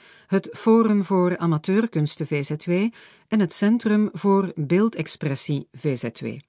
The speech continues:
Wij zorgen dus voor een vijf sterren publieks- en juryprijs. Zo gaat deze wedstrijd in zijn werk. Eén. Maak een foto van de plek die uitdrukt wat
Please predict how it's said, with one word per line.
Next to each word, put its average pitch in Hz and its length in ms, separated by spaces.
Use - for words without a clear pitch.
Wij 180 560
zorgen 190 500
dus 220 300
voor 190 280
een 160 220
vijf 180 380
sterren 214 440
publieks- 151 600
en 190 120
juryprijs. 147 880
Zo 170 480
gaat 196 240
deze 151 240
wedstrijd 202 760
in 202 160
zijn 190 160
werk. - 400
Eén. 135 320
Maak 233 240
een 214 100
foto 247 580
van 180 220
de 156 100
plek 233 440
die 165 280
uitdrukt 208 640
wat 202 340